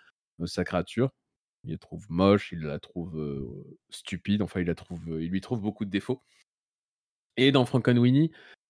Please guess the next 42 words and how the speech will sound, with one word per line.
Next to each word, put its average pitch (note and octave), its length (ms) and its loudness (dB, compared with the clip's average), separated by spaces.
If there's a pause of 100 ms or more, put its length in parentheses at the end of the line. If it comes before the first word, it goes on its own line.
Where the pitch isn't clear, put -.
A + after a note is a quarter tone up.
(140)
euh, F#2 300 0 (100)
globalement, A2+ 400 4
il A2+ 200 6
a, F2+ 440 2
i-, F#2+ 400 -4
ils G#2+ 140 2
ont B2+ 60 6
rafistolé C3+ 560 4
le B2+ 100 4
chien C#3+ 400 2
avant B2+ 480 4
de, F#2+ 360 0
de F#2 120 0
l'enterrer, G#2+ 540 4 (640)
et, F#2 200 2
mais G#2 320 4
il A2 60 4
y G2+ 100 4
a F2+ 120 2 (200)
très - 380 2
peu C3 260 2
de G2+ 200 0
parties, A3+ 640 -2
si - 260 -10
j'ai G#2+ 180 -2
bien, A2+ 640 -2
si A2 160 -8
j'ai G#2+ 100 0
bien A2+ 140 2
observé, B2 280 2
il F#3+ 40 4
y D#3 40 4
a - 40 2
très - 160 0
peu E3 100 0
de - 40 -12
parties D3 300 -2
qui - 80 -16
sont C3+ 160 -8
pas C3+ 120 0
de C3 80 4
lui. C3+ 220 0